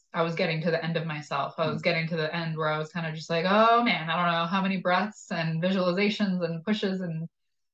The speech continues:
Speaker 1: I don't know how much more I have in me." Um, I was, I was getting to that point. So, um,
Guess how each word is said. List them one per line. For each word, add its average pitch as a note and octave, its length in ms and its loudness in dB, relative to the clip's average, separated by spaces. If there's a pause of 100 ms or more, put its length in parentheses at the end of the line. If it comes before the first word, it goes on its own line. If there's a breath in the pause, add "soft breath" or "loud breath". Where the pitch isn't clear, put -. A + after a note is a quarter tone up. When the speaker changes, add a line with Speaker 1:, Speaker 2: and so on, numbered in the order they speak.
(300)
Speaker 1:
I A3 60 6
don't C4 100 8
know C#4 120 6
how C#4+ 100 2
much C4+ 220 2
more A#3+ 200 8
I G#3 60 4
have F#3+ 260 0
in F3 120 -2
me." E3 260 -10 (140)
Um, E3 220 0
I D#3+ 120 -2
was, D#3+ 240 -6
I F3 80 0
was E3 140 -2
getting E3 220 0
to F3+ 80 0
that D#3+ 220 -2
point. D#3 340 -8
So, D#3 600 -2 (200)
um, D#3 600 -8